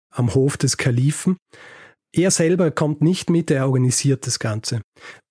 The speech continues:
Und dann sind natürlich auch noch Juristen dabei. Also Juristen, die dann dem König der Bulgaren diese Instruktionen bringen sollen, die er benötigt. Und wenn ich von Juristen spreche, dann meine ich natürlich Vertreter der Scharia, beziehungsweise die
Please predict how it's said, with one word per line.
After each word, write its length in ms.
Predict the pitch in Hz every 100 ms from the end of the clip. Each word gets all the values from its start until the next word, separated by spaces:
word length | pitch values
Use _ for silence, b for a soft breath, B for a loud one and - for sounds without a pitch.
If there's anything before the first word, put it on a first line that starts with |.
| _
Und 160 | - 135
dann 140 | 165
sind 160 | 202 214
natürlich 340 | 185 185 165 156
auch 100 | 131
noch 160 | 139
Juristen 420 | 139 135 - -
dabei. 220 | 117 - - - -
Also 340 | 139 135 131 - -
Juristen, 560 | 135 131 175 - 160
die 140 | 139 156
dann 180 | 147 135
dem 160 | 127
König 320 | - 143 147
der 100 | -
Bulgaren 500 | 123 135 117 117 127
diese 200 | 131 123
Instruktionen 840 | 127 123 - 147 - 190 208 180 131
bringen 340 | 131 120 117
sollen, 260 | - 117 131 B B B -
die 80 | 127
er 60 |
benötigt. 440 | 120 120 107 - 123
Und 120 | 143
wenn 100 | 147
ich 80 | 143
von 120 | 160
Juristen 420 | 143 143 180 151
spreche, 300 | - 139 139
dann 120 | 151
meine 200 | 127 131
ich 40 | 139
natürlich 380 | 120 143 131 B B B
Vertreter 800 | - - 135 - 135 151 151 135
der 260 | 131 123 117
Scharia, 600 | - 127 139 143 113 -
beziehungsweise 560 | 120 - 135 127 117 113
die 240 | -